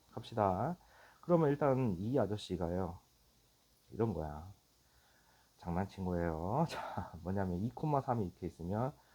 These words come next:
접선이 이렇게 될 거 아니야. 그럼 이 아저씨 삼 와이는 마이너스 이 엑스 풀 십삼, 양변 삼으로 나누면 이렇게 될 거 아니야. 지금 요 아저씨가 요거야. 그런데 이 아저씨의 수직이면서 다시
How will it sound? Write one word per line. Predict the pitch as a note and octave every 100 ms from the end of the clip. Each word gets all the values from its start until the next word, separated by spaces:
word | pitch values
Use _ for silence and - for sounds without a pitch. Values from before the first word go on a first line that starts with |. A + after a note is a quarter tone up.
| - - _
접선이 | A2+ A2 C3 A2
이렇게 | G2+ C3 G2
될 | E2
거 | - D2+
아니야. | D#2+ - - _ _ _ _ _ _ - - - _
그럼 | D3+
이 | C3
아저씨 | B2+ A#2+ A#2 G#2+
삼 | - - D3+ D3+
와이는 | C#3+ C3 A2 G2 F2+ F2+ B2+ C3+ G2
마이너스 | E2 E2+ G2 G2+ G2 F#2 - G#2+ -
이 | F#2 F2 G2
엑스 | F#2 - - C3 -
풀 | - A#2+ A2+
십삼, | - - - F#2 D#2 D2+ F2+ B2+ E3 - _ - - _ -
양변 | F2+ G2+ A#2 A2+
삼으로 | A#2 D3+ D3+ D3
나누면 | A2 E2 E2+
이렇게 | E2 C3+ -
될 | F2 C2
거 | -
아니야. | B1 D#2 - - _
지금 | _ B2 B2 F#2
요 | A#2+ A2+
아저씨가 | F2 E2+ - F2 D2+
요거야. | F#2 F2+ - - - _ _ - - - -
그런데 | F3+ E3+
이 | A#2+ A2+ D#3 E3+
아저씨의 | - D3 A#2 - A#2
수직이면서 | A2+ - G3+ G3 F#3+ D#3 A#2 G#2 - -
다시 | - - E2+ F2 F#2 - - F3